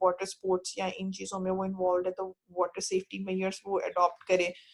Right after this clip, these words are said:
ठीक हो गया। son से directly expose मत हो, she must al-, always use some type of, अ, अ, सन blocks, right? And, uh, आप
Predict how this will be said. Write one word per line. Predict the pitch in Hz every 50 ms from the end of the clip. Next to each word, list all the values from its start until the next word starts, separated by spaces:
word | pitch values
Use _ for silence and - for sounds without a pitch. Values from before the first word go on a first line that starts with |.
| - - - _ _ _ - -
ठीक | 240 226 220
हो | - 254 233 226
गया। | 220 220 214 208 214 208
son | 214 - - 226 214 214 233 -
से | - - 226
directly | 208 208 196 202 208 - 220
expose | 208 208 - - - 214 202 196 208 - - 202
मत | 202 202 208 208
हो, | - - 226 208 196
she | 202 - 202
must | 196 190 190 - -
al-, | - - 190 185 185 185 190 - -
always | 185 185 185 185 208 220 - - 208 190
use | 190 196 202 - - 196
some | 190 190
type | 185 208 185 180 180 -
of, | 185 175 180 180 - 185
अ, | 180 180 - - - - - - - - - - 180
अ, | 190 185 180 180 180 180 175 165 170 180 202 - - 185 175 175 - 180
सन | 180 175 180 - - 208 190 185 185 214 214
blocks, | 202 185 180 185 185 - - - - - - 196
right? | 196 190 185 196 214 208 - - 190
And, | 185 180 180 185 185 185
uh, | 185 180 170
आप | - 185 180 175 -